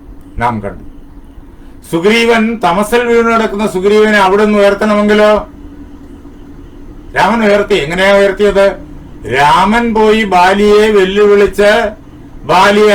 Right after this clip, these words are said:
അമ്പുകൊണ്ട് സംഹരിച്ചാൽ സുഗ്രീവന്റെ ഭയം മാറൂല. സുഗ്രീവൻ ഇനിയും കരിയിലാനങ്ങിയാൽ കിടുകിട ഉറയ്ക്കും, തമസിൽ തന്നെ കിടക്കും, ജീവിതകാലം മുഴുവൻ തമസിൽ തന്നെ കിടക്കും.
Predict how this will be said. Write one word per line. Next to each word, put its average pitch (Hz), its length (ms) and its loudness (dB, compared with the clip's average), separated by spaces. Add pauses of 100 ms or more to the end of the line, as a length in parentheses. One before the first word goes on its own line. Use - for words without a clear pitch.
അമ്പുകൊണ്ട് 202 420 2
സംഹരിച്ചാൽ 185 960 0 (340)
സുഗ്രീവന്റെ 170 540 -2
ഭയം 160 380 -2
മാറൂല. 147 480 -2 (760)
സുഗ്രീവൻ 175 460 0 (100)
ഇനിയും 208 460 -2 (540)
കരിയിലാനങ്ങിയാൽ 190 800 2
കിടുകിട 196 420 2
ഉറയ്ക്കും, 190 480 0 (600)
തമസിൽ 165 460 -4
തന്നെ 170 260 -4
കിടക്കും, 160 460 -6 (320)
ജീവിതകാലം 180 760 0
മുഴുവൻ 180 300 -4
തമസിൽ 170 340 -6 (120)
തന്നെ 165 200 -6
കിടക്കും. 156 400 -6